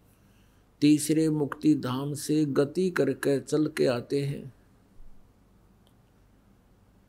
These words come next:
हम काल जाल में फंसी हुई भोली आत्माओं को सतलोक में होने वाले सुख और यहाँ पर आप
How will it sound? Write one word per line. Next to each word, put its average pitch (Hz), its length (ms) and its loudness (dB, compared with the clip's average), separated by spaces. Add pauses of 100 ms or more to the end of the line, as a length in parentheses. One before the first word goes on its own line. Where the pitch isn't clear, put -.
(340)
हम 175 400 6 (140)
काल 151 360 2
जाल 147 320 2
में 160 200 -2
फंसी 151 400 -2
हुई 151 260 2
भोली 143 400 2
आत्माओं 139 580 -2
को 151 420 0 (2250)
सतलोक 156 800 4
में 160 180 -2
होने 139 360 -2
वाले 139 440 -2
सुख - 500 -4 (1300)
और 131 140 2
यहाँ 135 340 -2
पर 156 400 -2
आप 139 380 -4